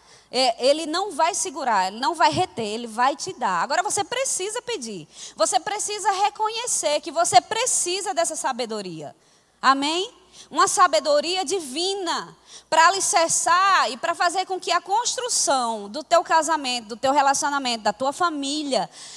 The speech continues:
cresça no prumo. Amém?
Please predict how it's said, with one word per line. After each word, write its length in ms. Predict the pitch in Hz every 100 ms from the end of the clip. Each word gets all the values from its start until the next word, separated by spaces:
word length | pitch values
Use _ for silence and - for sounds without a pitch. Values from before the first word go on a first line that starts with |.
| - _ _
cresça 460 | - 277 320 - -
no 140 | 330
prumo. 600 | 381 247 262 285 254 180 160 - - _ _ _ _ _
Amém? 640 | - 269 254 269 320 440